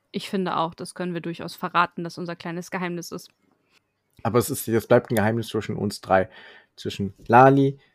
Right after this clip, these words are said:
Speaker 2: den ZuhörerInnen und mir.
Speaker 1: Ja.
Speaker 2: Genau.
Speaker 1: Finde ich auch. Und weißt du, wo wir noch mal kurz Danke sagen müssen?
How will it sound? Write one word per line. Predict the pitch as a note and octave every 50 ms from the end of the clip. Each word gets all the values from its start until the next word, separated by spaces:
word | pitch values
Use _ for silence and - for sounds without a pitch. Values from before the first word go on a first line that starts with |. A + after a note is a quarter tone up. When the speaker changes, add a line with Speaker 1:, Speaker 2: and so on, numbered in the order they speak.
| _ _ _ _ _ _ _ _ _ _ -
Speaker 2:
den | G2 F#2 -
ZuhörerInnen | - B2 B2 A#2+ A#2+ A#2+ A#2+ A2+ A#2+ A2+ A2 A2 A#2 A#2+ A#2 A#2 A2+ A2+ _ _ _ -
und | B2 G#2+ - _ _ _ _ _ _ -
mir. | A2 G2+ F2+ F2+ _ _ _ _ _ _ _ _ _ _ _ _ _ _ _ -
Speaker 1:
Ja. | - F#3+ F#3+ E3 - _ _ _ _ _ _ _ _ _ _ _ _ _ _ _ _ _ _
Speaker 2:
Genau. | - A2 F2+ E2+ F2+ _ _ _ _
Speaker 1:
Finde | _ - - G3+ F#3+ F#3
ich | - -
auch. | - F#3 -
Und | - - G#3
weißt | G3 G3+ A3+ - -
du, | G3+
wo | G3+ F#3+
wir | F#3+ F#3+
noch | F#3+ G3+
mal | G3 G3+ F3+ -
kurz | _ - F#3 - - -
Danke | F3+ F#3 F#3 - F#3
sagen | - F#3 F3+ F3+ F3 F3
müssen? | F3+ - - G3 G#3